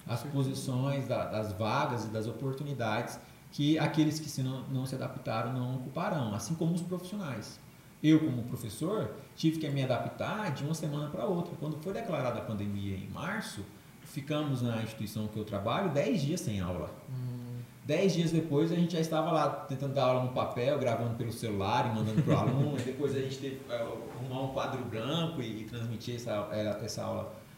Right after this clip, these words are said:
Speaker 1: é, pelo quadro branco pelo celular. De repente, é, eu me vi comprando uma mesa digitalizadora e escrevendo na
Speaker 2: Sim.
Speaker 1: mesa digitalizadora pro aluno acompanhar o cálculo em tempo real, e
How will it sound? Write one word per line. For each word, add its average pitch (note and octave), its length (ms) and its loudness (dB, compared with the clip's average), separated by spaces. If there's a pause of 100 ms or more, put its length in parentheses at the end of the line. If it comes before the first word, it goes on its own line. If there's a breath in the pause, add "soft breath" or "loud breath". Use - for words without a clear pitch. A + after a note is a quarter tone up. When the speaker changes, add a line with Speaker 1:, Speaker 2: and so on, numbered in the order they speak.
(140)
Speaker 1:
é, G#2 220 0
pelo A#2 280 0
quadro A2 240 2
branco A2 200 -2
pelo A2 140 -6
celular. A#2+ 640 -2
De A2+ 80 0
repente, B2+ 580 -2 (300 loud breath)
é, A2 360 0
eu A#2+ 60 2
me C3+ 100 4
vi B2 180 4
comprando B2 360 0
uma A#2 100 0
mesa A#2 280 0
digitalizadora A2 1000 0
e A2 100 2
escrevendo A2+ 560 -2
na A#2 80 0
Speaker 2:
Sim. A2+ 80 2
Speaker 1:
mesa A2 220 2
digitalizadora G#2 800 -2
pro G#2+ 140 -4
aluno G#2 180 0
acompanhar G2+ 400 -4
o - 20 -4
cálculo G2 400 0
em - 20 -14
tempo G2+ 240 -6
real, G#2+ 380 0
e F3 40 0